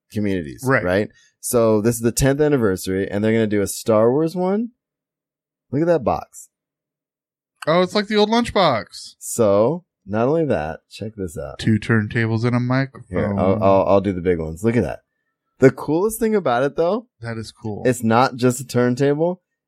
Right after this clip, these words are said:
Speaker 1: It actually has modern day stuff. It's got Bluetooth.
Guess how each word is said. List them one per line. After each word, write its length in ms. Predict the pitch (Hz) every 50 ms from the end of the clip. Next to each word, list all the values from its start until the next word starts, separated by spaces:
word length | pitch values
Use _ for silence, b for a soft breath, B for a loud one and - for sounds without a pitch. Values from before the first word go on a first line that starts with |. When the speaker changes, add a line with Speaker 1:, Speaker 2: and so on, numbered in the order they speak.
| _
Speaker 1:
It 140 | - 117 117
actually 320 | 120 120 123 - 135 131
has 260 | 120 123 120 120 110 101
modern 380 | 101 95 98 110 123 139 147
day 180 | 151 170 175 175
stuff. 400 | 165 - 180 175 185 220 240 - _ _ _ _ _ _ _ _
It's 200 | - - - -
got 280 | - 117 110 95 85 85
Bluetooth. 840 | 120 113 120 135 160 196 196 - - 196 196 202 233 247 - -